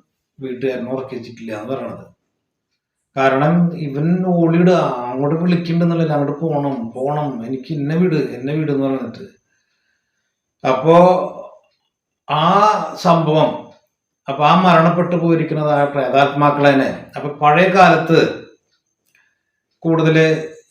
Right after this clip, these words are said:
ഇതേപോലെ ഈ ആണിയും അടിച്ചു കയറ്റില്, അല്ലെങ്കില് തകടിൽ ആവാഹിച്ച, അല്ലെങ്കിൽ ആണിയിൽ ആവാ-, ആവാഹിച്ച് ചുടുകാട്ടിൽ കൊണ്ട് കുഴി കുത്തി കുഴിച്ചിടില്ലേ, അല്ലെങ്കിൽ ചില ദുരിതമുള്ള ആച്ചി ചന്ദനമുട്ടിമ വെച്ചിട്ട്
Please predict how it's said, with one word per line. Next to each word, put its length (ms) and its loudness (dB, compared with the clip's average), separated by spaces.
ഇതേപോലെ 640 2
ഈ 60 -4
ആണിയും 440 2
അടിച്ചു 260 -2
കയറ്റില്, 480 -2
അല്ലെങ്കില് 420 -2
തകടിൽ 380 2
ആവാഹിച്ച, 500 4
അല്ലെങ്കിൽ 220 0
ആണിയിൽ 240 0
ആവാ-, 360 -2
ആവാഹിച്ച് 580 -6
ചുടുകാട്ടിൽ 520 -2
കൊണ്ട് 220 -2
കുഴി 260 -2
കുത്തി 280 -4
കുഴിച്ചിടില്ലേ, 600 -12
അല്ലെങ്കിൽ 280 0
ചില 360 2
ദുരിതമുള്ള 460 0
ആച്ചി 300 0
ചന്ദനമുട്ടിമ 760 -2
വെച്ചിട്ട് 380 -4